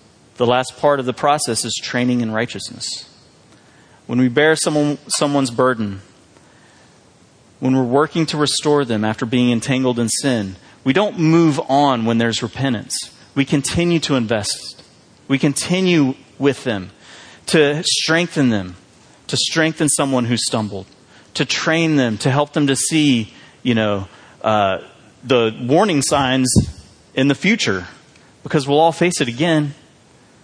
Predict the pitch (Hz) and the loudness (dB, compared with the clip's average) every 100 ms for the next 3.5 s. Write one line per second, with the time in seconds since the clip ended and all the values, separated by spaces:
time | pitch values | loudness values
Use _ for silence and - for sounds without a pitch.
0 | _ _ - - _ _ _ _ _ _ | _ _ -20 -20 _ _ _ _ _ _
1 | 131 143 135 - - _ - - - - | -2 0 -2 -6 -20 _ -4 -4 -4 -6
2 | - 131 151 165 165 185 180 160 165 180 | -4 -2 0 -2 -2 0 0 2 2 2
3 | 170 165 185 160 95 | 0 -2 0 -2 -4